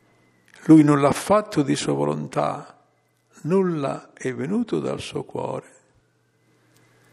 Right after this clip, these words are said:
Lui tutto ha fatto, tutto fa, tutto farà solo per obbedienza al Padre suo.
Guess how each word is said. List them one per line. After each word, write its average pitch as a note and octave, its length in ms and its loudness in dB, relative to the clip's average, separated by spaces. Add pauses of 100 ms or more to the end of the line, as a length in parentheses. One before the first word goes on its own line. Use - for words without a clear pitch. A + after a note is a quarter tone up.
(240)
Lui C3+ 160 6
tutto D#3+ 260 6
ha D3 40 4
fatto, D#3+ 580 -2
tutto C#3+ 340 -4
fa, - 420 -2
tutto - 380 -4
farà - 320 -2
solo B3 680 -4 (280)
per D3 180 -6
obbedienza E3 680 -6
al E3 120 -8
Padre - 340 -10
suo. - 540 -10